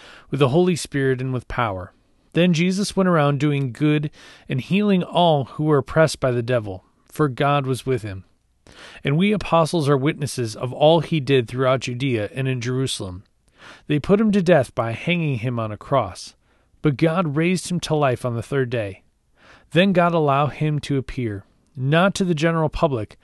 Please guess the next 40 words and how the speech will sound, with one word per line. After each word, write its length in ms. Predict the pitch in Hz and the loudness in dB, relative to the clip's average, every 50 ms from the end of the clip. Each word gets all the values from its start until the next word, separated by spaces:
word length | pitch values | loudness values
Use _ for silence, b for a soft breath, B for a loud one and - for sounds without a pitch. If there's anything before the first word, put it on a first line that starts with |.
| B B B B B B B B - | B B B B B B B B 0
but 120 | 156 143 | 0 2
to 140 | - 175 - | 2 0 -2
us 280 | - 160 180 175 - - | 0 0 -2 -2 -2 -2
whom 180 | - 170 160 | -2 0 0
God 320 | 143 127 160 151 160 170 - | 2 2 0 0 0 -2 -6
had 220 | - - 156 127 | -6 -6 -6 -6
chosen 520 | - - - - 165 165 175 139 135 147 147 | -6 -8 -6 -4 -2 -2 -2 -2 -2 -4 -4
in 160 | - 143 160 | -4 -4 -4
advance 600 | 160 143 123 120 139 110 98 92 - - - - B B B B B B B B B | -4 -4 -4 -4 -4 -4 -6 -8 -12 -14 -18 -20 B B B B B B B B B
to 100 | - 143 | -6 -4
be 240 | 127 135 156 165 139 | -2 0 -2 -2 -2
his 280 | - - 156 147 120 | -2 0 -2 -2 0
witnesses. 680 | 117 127 135 113 113 117 - - - 98 98 - - - - _ _ _ _ _ _ _ _ - | 0 -2 -2 -2 -2 -6 -10 -10 -12 -14 -14 -16 -18 -18 -20 _ _ _ _ _ _ _ _ -20
We 400 | 131 131 135 143 170 185 202 208 | -12 -8 -6 -2 -2 -2 -2 0
were 160 | 220 220 185 | 0 0 2
those 340 | 151 160 151 156 160 143 - | 2 2 2 2 0 -2 -2
who 160 | - 151 - | -4 -4 -4
ate 260 | 220 151 156 160 156 | -2 -2 -2 -2 -2
and 140 | - 170 156 | -2 -4 -4
drank 380 | 127 - 135 127 117 117 - - | -2 0 0 0 0 -2 -4 -6
with 160 | 123 117 - | -8 -8 -6
him 220 | - 127 117 117 107 | -6 -6 -6 -6 -4
after 340 | 123 127 127 117 - 143 135 | -2 -2 -2 -2 -4 -4 -2
he 60 | 123 | -2
rose 340 | 117 113 117 117 117 120 - | -2 -2 -2 -2 -2 -4 -6
from 200 | - 135 127 120 | -8 -8 -6 -4
the 100 | 123 113 | -4 -4
dead, 300 | 104 110 98 95 92 _ b b b b b b b b b | -4 -6 -6 -6 -10 _ b b b b b b b b b
and 100 | 151 143 | -6 -6
he 180 | - - 160 160 - | -2 -2 -2 -2 -2
ordered 360 | - 165 180 190 196 180 170 | 0 0 0 0 0 0 0
us 140 | 165 139 - | 0 -2 -2
to 80 | - 143 | -6 -8
preach 340 | - - - 180 165 - - | -8 -2 -2 -2 -2 -2 -4
everywhere 580 | - 151 165 156 147 123 113 107 90 92 - b b b b b b b | -4 -4 -2 0 0 -2 -2 -4 -6 -8 -12 b b b b b b b
and 140 | 151 147 - | -4 -4 -4
to 100 | - 139 | -4 -10
testify 640 | - - - 190 196 - - 156 - - 135 120 | -8 -2 0 0 0 2 0 -4 0 2 2 2
that 240 | 117 107 113 107 110 | 2 0 -4 -8 -8
Jesus 540 | 113 120 143 180 190 170 147 151 131 - - | -8 -6 -2 -2 -2 -2 -2 -4 -6 -6 -10